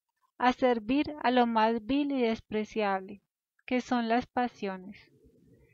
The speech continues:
Solo los vicios traen esta degradación, pues llevan en sí mismos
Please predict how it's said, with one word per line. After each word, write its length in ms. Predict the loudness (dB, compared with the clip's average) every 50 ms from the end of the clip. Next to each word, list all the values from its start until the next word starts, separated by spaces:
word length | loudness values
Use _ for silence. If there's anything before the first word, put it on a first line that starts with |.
| _ _ _ _ _
Solo 420 | _ -4 2 4 4 6 6 6
los 280 | 6 6 4 4 2 0
vicios 520 | -2 -4 -4 -2 -4 -2 -2 -2 -4 -6 _ _
traen 520 | -4 0 2 2 2 2 0 -2 -4 -6 -8 _
esta 340 | -4 -4 -4 -2 _ -2 0
degradación, 1080 | 0 2 0 0 0 0 0 0 0 -2 -4 -6 -8 -10 -10 -10 -10 -10 -12 -16 _ _ _ _ _ _ _ _ _ _ _ _ _ _ _ _ _ _
pues 200 | 0 2 2 2
llevan 340 | 2 2 4 4 2 2 2
en 140 | 2 0 0
sí 240 | -2 -4 -4 -4 -4
mismos 680 | -4 -4 -4 -4 -4 -6 -6 -6 -6 -8 -8 -10